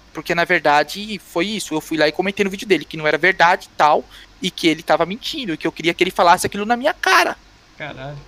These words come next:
Speaker 2: <laughs> Entendi.
Speaker 1: Entendeu?
Speaker 2: Quem mais?
Speaker 1: É.
Speaker 2: Sem nome.
Speaker 1: Não.
Speaker 2: Mais um
Speaker 1: Não.
Speaker 2: otário aí.
Speaker 1: Treta, treta, treta não. Assim, a, a, acontece o seguinte, que você não tem,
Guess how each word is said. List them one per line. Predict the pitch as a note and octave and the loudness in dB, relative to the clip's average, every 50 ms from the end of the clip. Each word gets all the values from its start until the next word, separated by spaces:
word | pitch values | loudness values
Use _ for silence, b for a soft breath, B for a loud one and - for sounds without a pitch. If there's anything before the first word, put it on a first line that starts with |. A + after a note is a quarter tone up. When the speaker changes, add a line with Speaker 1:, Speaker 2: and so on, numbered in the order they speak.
| - | -18
Speaker 2:
<laughs> | C3+ C3 - D3 C#3 - - _ _ - | -18 -16 -12 -12 -14 -14 -16 _ _ -12
Entendi. | - D3+ C#3+ C3+ B2+ C3 B2+ - _ - _ - - - - - - - - - _ - - | -10 -10 -8 -10 -10 -14 -16 -20 _ -20 _ -20 -20 -20 -20 -20 -20 -20 -20 -20 _ -20 -12
Speaker 1:
Entendeu? | E3 - - D#3 D3 - - - - - - | -4 -4 -4 -4 -4 -8 -10 -10 -10 -12 -8
Speaker 2:
Quem | - G3 G3+ | -4 -2 0
mais? | G3+ F#3 D3+ C#3+ C#3 - - - - - - | 0 0 0 -2 -4 -10 -14 -16 -14 -6 -4
Speaker 1:
É. | D3+ D#3 - - | -4 -4 -4 -8
Speaker 2:
Sem | - - - F#3 A3+ B3+ | -14 -8 -6 -4 -4 -2
nome. | A#3 G#3+ G#3 G#3+ G3+ F#3+ E3 | -2 0 0 2 2 4 6
Speaker 1:
Não. | - D3 D3 C#3 C#3 C3+ - - | 6 4 4 0 -12 -14 -18 -12
Speaker 2:
Mais | C#3+ D3+ E3 F3+ F3+ D3+ E3 | -8 -4 -4 -2 -2 -4 -4
um | F#3+ G3 F#3+ E3+ D#3+ | -6 -8 -6 -2 2
Speaker 1:
Não. | D#3+ B3 | 2 4
Speaker 2:
otário | C4 D#3+ D#3+ D#3+ D#3+ E3+ | 4 2 0 -2 -4 -6
aí. | F3+ G3 G3 - - - _ _ _ _ _ _ _ _ _ - | -8 -8 -10 -12 -18 -20 _ _ _ _ _ _ _ _ _ -10
Speaker 1:
Treta, | - - A3 C4+ D4+ - - A#3 | -2 2 4 4 4 4 2 0
treta, | - - A3 G#3+ A3 - A3 | 0 2 2 2 2 0 -4
treta | - - - A#3 - - A#4+ | -2 0 0 0 0 -2 -2
não. | A#4+ A#4 G4 C4+ B3 | 2 4 6 6 6
Assim, | F#3+ - - - F3 E3 | 4 2 0 -4 -2 -2
a, | D#3+ | 0
a, | - - F3+ - F#3+ | 2 2 2 4 4
acontece | F#3+ - - B3 - A3 A3 - - | 2 2 0 -2 2 2 2 2 0
o | |
seguinte, | - E4+ D#4+ C#4+ - - | -8 -8 -10 -8 -10 -8
que | - | -4
você | F#3+ G3 - G#3 | -4 -4 -2 -2
não | G#3 G#3+ G#3 | -4 -6 -6
tem, | - - F3+ F3+ G3 A3 B3+ | -2 0 0 0 0 -2 -6